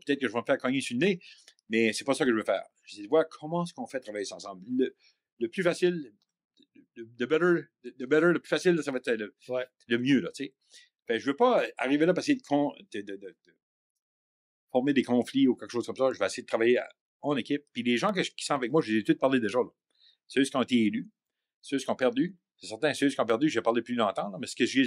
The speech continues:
Speaker 1: que, ce que j'ai fait avec ces gens-là, j'ai dit, « Regardez, quatre ans, ça passe vite en politique. » Et moi, je suis curieux de savoir qu'est-ce que était votre idée, la raison pourquoi vous vous êtes présenté dans cette nouvelle entité-là. J'ai dit, « Le conseil qu'on est là tout de suite, là, vous allez venir nous voir, puis on va prendre vos idées aussi. On devrait travailler ensemble.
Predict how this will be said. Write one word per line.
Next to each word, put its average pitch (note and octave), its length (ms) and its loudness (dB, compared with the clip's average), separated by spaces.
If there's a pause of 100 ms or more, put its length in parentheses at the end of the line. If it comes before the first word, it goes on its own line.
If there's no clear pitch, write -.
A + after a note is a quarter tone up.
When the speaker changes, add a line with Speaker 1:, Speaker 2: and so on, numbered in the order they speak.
Speaker 1:
que, D3+ 140 0
ce - 120 -6
que F3 120 2
j'ai F#3 120 4
fait A#3 120 2
avec F3+ 160 0
ces B2 100 0
gens-là, A2+ 300 2 (520)
j'ai - 140 -12
dit, « C3+ 120 0
Regardez, C3 400 -2 (960)
quatre E3 200 0
ans, F3+ 100 4
ça A#2+ 120 -6
passe A2 200 2
vite A#2+ 140 -4
en F#2+ 60 -4
politique. » F2 320 -14 (580)
Et - 60 -18
moi, G3 120 -2
je F3+ 80 -6
suis - 80 -16
curieux F3 260 2
de F#3 60 -2
savoir E3 360 4
qu'est-ce - 180 -10
que C#3+ 60 -4
était C3+ 100 2
votre B2 240 0
idée, C#3+ 240 4
la B2+ 140 -4
raison C#3+ 300 -2
pourquoi D3 260 -2
vous A#2 100 -6
vous A2+ 120 -4
êtes A#2 100 -4
présenté A#2 540 0 (320)
dans - 60 -10
cette A2+ 200 -4
nouvelle B2 240 2
entité-là. G#2+ 400 -4 (520)
J'ai G2+ 160 -14
dit, « G#2+ 60 -6
Le A2 60 0
conseil E3 400 2
qu'on D3 140 -2
est B2+ 80 2
là D#3 80 4
tout D3 120 -2
de - 60 -18
suite, F#3 240 0
là, E3+ 160 0 (560)
vous G#2+ 80 -10
allez C3 160 2
venir E3+ 160 0
nous D#3 100 2
voir, E3 200 4
puis B2+ 100 0
on - 20 -2
va G#2+ 80 -2
prendre C#3+ 220 -2
vos A2+ 100 -2
idées A2 220 -4
aussi. A2+ 200 -6
On G#2 60 -4
devrait C3 220 0
travailler E3+ 240 2
ensemble. F3 400 -4